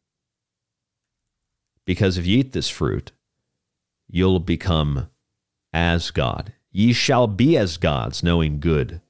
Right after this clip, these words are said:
and knowing evil." I want you to think about that for a second. And I want you to go back to the beginning of this segment where I said birth and life is a big death and a little birth.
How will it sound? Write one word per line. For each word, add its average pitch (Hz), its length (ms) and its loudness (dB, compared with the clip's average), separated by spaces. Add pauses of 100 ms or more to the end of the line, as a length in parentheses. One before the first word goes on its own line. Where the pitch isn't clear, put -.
(1080)
and 76 180 -2
knowing 71 480 0
evil." 71 480 -4 (1900)
I - 40 -4
want 120 100 2
you 95 60 2
to - 60 -4
think 95 120 0
about 76 200 -2
that 73 140 -2
for 73 140 -2
a 67 40 -2
second. 65 380 -2
And - 80 -2
I 82 40 0
want 98 120 2
you 101 80 2
to 92 60 0
go 87 60 0
back 85 300 -2
to 73 320 -2 (380)
the 80 80 -12
beginning 82 280 0
of 76 100 -2
this 76 140 0
segment 80 380 0
where 78 140 0
I 76 40 2
said 76 360 -2
birth 95 320 0
and 80 120 -2
life 82 340 0
is 78 120 -6
a 82 60 -2
big 85 280 -2
death 80 300 0
and 76 80 -2
a 69 60 -2
little 78 180 0
birth. 73 400 -2